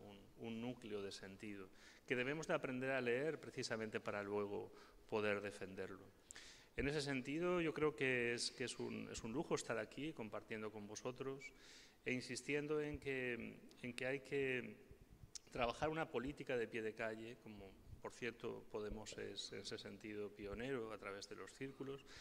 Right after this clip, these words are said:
Yo creo que habría que recuperar ese espíritu, pero bueno, esto ya es irme un poco hacia otro lado. Y, y que ese espíritu tenga que ver también con la construcción colectiva de ciudad participativa.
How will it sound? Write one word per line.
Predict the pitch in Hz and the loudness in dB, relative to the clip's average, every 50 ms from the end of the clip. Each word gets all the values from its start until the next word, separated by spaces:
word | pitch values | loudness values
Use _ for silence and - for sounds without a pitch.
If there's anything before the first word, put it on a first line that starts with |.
| - - - | -14 -2 2
Yo | - 139 | 4 4
creo | 165 175 | 6 8
que | 175 | 8
habría | 156 156 175 160 | 8 8 8 6
que | 151 | 4
recuperar | 143 127 123 110 113 113 135 139 | 4 2 2 4 4 4 4 4
ese | 120 - - - | 2 0 -4 -8
espíritu, | - - - 107 101 98 98 98 - - | -12 -10 -10 -8 -8 -8 -8 -10 -10 -10
pero | 98 101 98 | -6 -4 -4
bueno, | 101 107 104 101 98 | -2 -2 -4 -4 -8
esto | - - 110 | -10 -8 -6
ya | 104 101 | -4 -4
es | 101 101 98 - - | -4 -4 -6 -6 -8
irme | 113 104 98 98 | -8 -10 -10 -10
un | 95 92 | -12 -12
poco | - 104 95 - 104 95 98 98 101 104 110 | -10 -12 -8 -6 -6 -6 -6 -8 -10 -12 -10
hacia | 104 - - - 101 | -10 -8 -8 -6 -6
otro | 98 - - 101 | -6 -6 -6 -6
lado. | 98 107 120 123 120 120 - - - - - - - - - - - - - - - - - | -4 -4 -4 -4 -4 -4 -4 -4 -4 -4 -8 -12 -12 -12 -14 -16 -18 -20 -14 -12 -12 -2 4
Y, | 143 143 139 135 131 127 123 - - - - 147 | 6 6 8 6 6 4 2 0 -4 -6 -6 -6
y | 135 | -2
que | - 139 143 | 0 2 2
ese | - - 165 151 151 | 4 4 4 4 4
espíritu | 143 - - - 160 185 185 165 - - 147 175 208 220 - | 4 2 0 -2 0 0 0 0 0 0 0 0 0 -2 -2
tenga | - 131 139 147 135 | -2 0 0 0 2
que | - 139 | 2 2
ver | 127 135 131 - | 4 4 2 2
también | - 131 123 123 127 131 135 143 | 0 0 0 0 0 -2 -2 -2
con | - - 127 | -2 0 0
la | 120 120 | 0 0
construcción | 123 117 - - 135 113 - - 135 139 | 0 -4 -4 -2 -4 -4 -2 -2 -4 -2
colectiva | - 143 135 127 117 - - 120 117 120 117 | 0 0 0 -2 -2 -2 -4 -2 0 0 0
de | 113 113 | -2 -2
ciudad | - - 110 107 104 101 | -4 -4 -2 0 0 0
participativa. | - 107 - - 104 - - - - 101 98 - 98 92 92 | 0 -4 -6 -6 -8 -8 -8 -8 -8 -8 -8 -10 -12 -14 -14